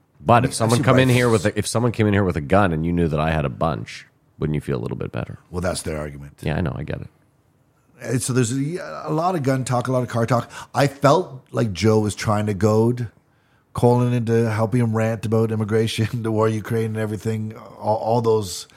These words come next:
Speaker 2: hot button issues, but he, he'd rather just talk about guns, personal, uh, accountability, and
Speaker 1: Someone on the
Speaker 2: cars.
Speaker 1: YouTube brought up a good point that I think is worth mentioning.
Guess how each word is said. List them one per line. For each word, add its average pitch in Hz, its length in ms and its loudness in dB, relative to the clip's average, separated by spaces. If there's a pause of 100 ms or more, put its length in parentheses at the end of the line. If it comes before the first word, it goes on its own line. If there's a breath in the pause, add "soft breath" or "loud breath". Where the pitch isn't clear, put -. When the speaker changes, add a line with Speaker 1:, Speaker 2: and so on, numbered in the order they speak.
(300 soft breath)
Speaker 2:
hot 117 340 2
button 104 180 0
issues, 107 300 0
but 98 180 -4
he, - 260 -10 (140)
he'd 98 180 -4
rather 95 220 0
just 90 180 -6
talk 95 120 0
about 90 260 -6
guns, 90 420 -4 (380 loud breath)
personal, 98 560 -2
uh, 85 340 -6
accountability, 95 680 -2
and 80 140 -12
Speaker 1:
Someone 113 240 4
on 160 100 4
the 139 120 4
Speaker 2:
cars. 117 180 4
Speaker 1:
YouTube 107 100 0
brought 92 160 4
up 87 80 0
a 87 60 -2
good 78 200 -2
point 76 360 -2 (140)
that 73 100 -2
I 73 40 0
think 69 200 -6
is 60 100 -8
worth 65 180 -8
mentioning. 69 480 -4